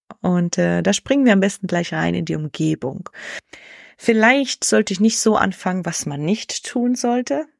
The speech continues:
ähm, äh, denn da gibt's viele, viele Dinge, die ich erlebt hab, ähm, äh, die kein gutes Feedbackgespräch möglich gemacht haben, einfach. Ähm, irgendwo im Gästebereich, zwischen Tür und Angel,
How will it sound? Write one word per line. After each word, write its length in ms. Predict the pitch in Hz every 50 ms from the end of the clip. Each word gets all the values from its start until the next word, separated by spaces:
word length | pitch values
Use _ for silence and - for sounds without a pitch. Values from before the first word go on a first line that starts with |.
| _ _ _ -
ähm, 320 | 180 170 170 175 180 180
äh, 200 | 180 180 180 185 - - - - - - - - - - - - _ _ _ _ _ _ -
denn 120 | 208 214
da 140 | 208 214 214
gibt's 380 | 202 185 190 - - - - -
viele, 280 | - - 220 196 196
viele 220 | - - 185 185 170
Dinge, 220 | - 180 180 175
die 100 | 170 170
ich 100 | 160 165
erlebt 400 | 170 165 165 180 185 - - -
hab, 220 | - 165 - - _ -
ähm, 360 | 180 170 170 165 170 170 170
äh, 240 | 175 170 170 170 165
die 400 | - - 170 170 170 170 165 160 _ _ _ _ _ _ _ _ _ _ _ _
kein 540 | - - - 180 185 208 220 226 226 220 - _ _
gutes 440 | - - 208 220 214 - 180 - -
Feedbackgespräch 1000 | - - - - - 180 175 - 185 - - - - - 165 170 170 - - _ _ _
möglich 880 | 175 175 180 190 202 208 202 - - - 190 185 185 - - - - _ _ _ _ _ _ _ _
gemacht 480 | - 180 175 156 160 - - - -
haben, 320 | - - - - - 165 170
einfach. 640 | - 165 165 165 165 - - - 175 165 - - _ _ _
Ähm, 440 | 190 180 180 175 175 175 175 175 - _ _ _ _ _
irgendwo 540 | - - 202 196 208 180 165 185 185 190
im 100 | 185 190
Gästebereich, 880 | 180 - 190 - - - 190 - 185 175 170 175 170 170 175 170 - -
zwischen 300 | - - 190 - - 180
Tür 180 | - - 196 180
und 160 | 175 - -
Angel, 320 | 190 190 190 185 180 180